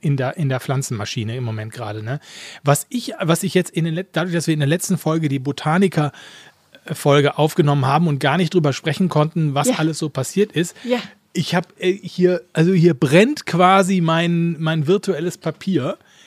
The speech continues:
Speaker 1: äh, was ich alles hier mache irgendwie in den vergangenen Tagen. Es ist so viel passiert. Dadurch, dass ich das in Insta schon teilweise ja auch schon erzählt und gezeigt habe, ist es vielleicht schon für den einen oder anderen, die jetzt den Podcast hören, die sagen, „Ah, das hat er ja schon da vor drei Wochen oder so gemacht.“ Aber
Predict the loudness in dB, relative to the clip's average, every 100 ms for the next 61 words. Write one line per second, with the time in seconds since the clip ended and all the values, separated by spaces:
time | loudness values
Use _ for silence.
0 | -20 _ -4 -2 0 -2 0 -2 2 2
1 | 2 4 4 4 4 2 4 4 4 2
2 | 0 -2 0 0 0 -2 0 2 0 -2
3 | -4 2 2 4 2 2 -2 4 4 4
4 | -2 -20 -20 -20 -6 -2 0 0 -2 -2
5 | -2 -2 -2 -4 0 0 2 0 -2 -2
6 | 0 2 2 2 2 0 -2 0 0 -2
7 | 2 4 4 2 -2 0 0 0 0 2
8 | 0 0 -2 -2 0 0 0 -2 -2 -2
9 | 0 4 4 4 4 4 2 0 -2 -2
10 | -4 -2 -2 0 0 0 -2 0 0 0
11 | 0 0 2 2 2 0 2 2 2 0
12 | -2 -2 -2 -2 0 -2 -2 -2 -4 -4
13 | -6 -4 -6